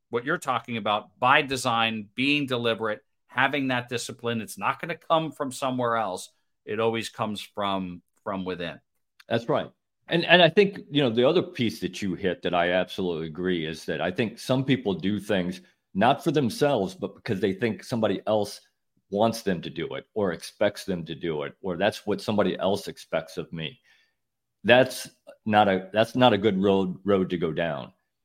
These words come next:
Speaker 2: You have to figure out what you want in life, not what somebody else, you know, and, and Colin Powell said, a-, and one of my favorite leaders, um,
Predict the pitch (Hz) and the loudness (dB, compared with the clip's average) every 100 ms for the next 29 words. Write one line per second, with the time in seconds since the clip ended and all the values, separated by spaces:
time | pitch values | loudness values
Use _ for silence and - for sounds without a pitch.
0 | _ _ _ - 101 139 156 139 117 113 | _ _ _ -4 2 6 6 4 0 -2
1 | 107 104 98 98 92 - 98 98 87 90 | 2 4 4 2 0 -2 -2 0 0 0
2 | - 80 78 67 - - _ - 92 98 | -2 -8 -6 -8 -12 -20 _ -12 0 2
3 | 104 110 98 107 95 87 85 78 67 - | 2 0 -4 0 2 2 0 -2 -4 -8
4 | - _ _ 110 110 98 98 107 95 82 | -20 _ _ 2 4 4 2 0 0 4
5 | 113 98 92 107 104 98 98 90 - _ | 4 4 4 6 6 4 2 0 0 _
6 | _ _ _ 101 107 - 107 90 87 104 | _ _ _ -8 -8 -4 -4 -2 0 2
7 | 90 85 - 98 87 85 - _ _ _ | 2 0 2 2 2 -2 -8 _ _ _
8 | _ _ _ _ - - 98 113 107 92 | _ _ _ _ -18 -10 0 2 4 2
9 | 87 92 - 87 87 87 80 | 0 -4 -4 -2 0 0 -2